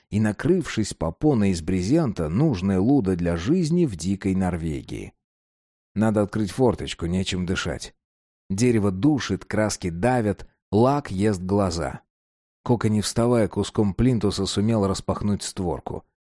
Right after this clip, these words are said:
И тут же кошка Кеси впрыгнула внутрь. Примостилась в ногах. Зелёные зрачки уставились на Коку.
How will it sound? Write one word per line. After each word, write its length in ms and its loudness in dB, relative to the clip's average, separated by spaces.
И 100 4
тут 380 2
же 180 0
кошка 560 2
Кеси 540 2
впрыгнула 960 0
внутрь. 560 -6
Примостилась 600 4
в 40 0
ногах. 580 0
Зелёные 480 2
зрачки 420 0
уставились 560 0
на 160 -2
Коку. 480 -10